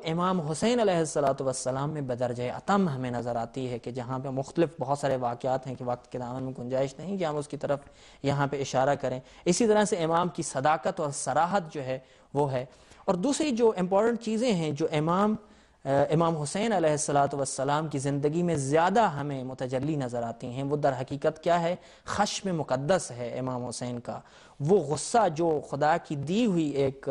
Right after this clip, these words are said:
صفت ہے کہ جس کو حقیقی مقام پہ اور ظلم کے مقابلے میں استعمال کرنا ہوتا ہے،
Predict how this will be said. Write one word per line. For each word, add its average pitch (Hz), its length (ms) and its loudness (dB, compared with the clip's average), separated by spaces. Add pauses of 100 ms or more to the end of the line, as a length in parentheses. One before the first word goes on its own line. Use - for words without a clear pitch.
صفت 160 480 0
ہے 151 160 -2 (260)
کہ 151 100 -4
جس 175 260 0
کو 208 180 4
حقیقی 214 520 0
مقام 139 480 0
پہ 131 180 -4
اور 139 260 2 (360)
ظلم 226 380 4
کے 208 120 -2
مقابلے 143 420 -2
میں 139 120 -6
استعمال 127 460 -4
کرنا 131 320 -4
ہوتا 123 340 -2
ہے، 127 120 -4